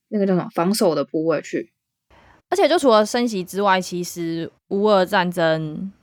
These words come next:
Speaker 2: 造成的影响，呃，很多经济学家还有投资人都觉得，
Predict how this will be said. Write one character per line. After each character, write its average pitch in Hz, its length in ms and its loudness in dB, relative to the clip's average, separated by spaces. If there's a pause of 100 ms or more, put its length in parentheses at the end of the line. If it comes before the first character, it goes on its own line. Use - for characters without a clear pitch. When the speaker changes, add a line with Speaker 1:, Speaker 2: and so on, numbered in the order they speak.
(120)
Speaker 2:
造 220 200 6
成 185 180 -2
的 160 100 -2
影 156 160 -4
响， 175 560 -4 (500)
呃， 185 400 2
很 208 180 4
多 247 100 6
经 269 120 0
济 277 100 2
学 220 120 4
家 190 360 6
还 - 180 -4
有 180 160 2
投 180 160 -2
资 180 140 -4
人 156 120 0
都 165 160 0
觉 117 240 -8
得， 101 240 -6